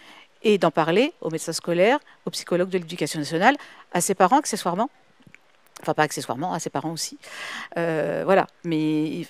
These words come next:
très attention, parce que ce glissement va très, très vite. Et c'est là aussi où on peut se laisser soi-même embarquer avec les meilleures intentions du monde dans des choses qui risquent de ne pas marcher, peut-être de nous mettre en danger professionnellement. Là, c'est encore la syndicaliste qui vous parle, attention.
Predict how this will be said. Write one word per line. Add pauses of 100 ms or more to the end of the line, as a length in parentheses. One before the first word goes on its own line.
(120)
très
attention,
parce
que
ce
glissement
va
très,
très
vite. (720)
Et
c'est
là
aussi
où
on
peut
se
laisser
soi-même
embarquer
avec
les
meilleures
intentions
du
monde (280)
dans
des
choses (520)
qui
risquent
de
ne
pas
marcher,
peut-être
de
nous
mettre
en
danger
professionnellement.
Là,
c'est
encore
la
syndicaliste
qui
vous
parle,
attention.